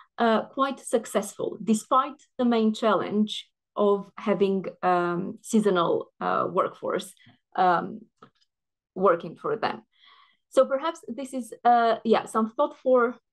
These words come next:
thought and something that other companies may be willing to trial in the future. And last, um, what's ahead for us,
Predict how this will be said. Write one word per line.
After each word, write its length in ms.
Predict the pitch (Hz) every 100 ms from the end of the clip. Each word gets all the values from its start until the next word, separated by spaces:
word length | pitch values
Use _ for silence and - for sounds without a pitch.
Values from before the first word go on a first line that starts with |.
| -
thought 520 | - 277 294 320 - -
and 180 | 226 226
something 460 | 254 247 262 233
that 180 | 220 220 -
other 480 | 220 214 208 - -
companies 480 | 214 208 208 202 202
may 180 | 196 190
be 140 | 190
willing 460 | 190 208 185 175 -
to 80 | -
trial 540 | 214 185 170 - - -
in 140 | 196 175
the 80 |
future. 600 | 170 - - - - - _ _ _ - - - _ _ _ _ _ _ _
And 180 | - 320
last, 480 | 349 403 427 - - -
um, 560 | 330 330 320 311 294 - _ _ - _ _ _ -
what's 480 | 254 262 330 339 370
ahead 320 | 349 339 -
for 140 | 294
us, 420 | 277 349 427 -